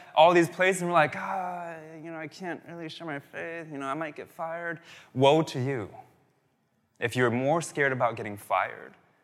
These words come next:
than you are about following Jesus. Woe to you if your fear of your job and that security that job gives you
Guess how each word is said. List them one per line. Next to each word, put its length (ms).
than 180
you 100
are 120
about 220
following 400
Jesus. 720
Woe 200
to 200
you 60
if 140
your 80
fear 380
of 100
your 140
job 460
and 120
that 180
security 500
that 280
job 320
gives 260
you 260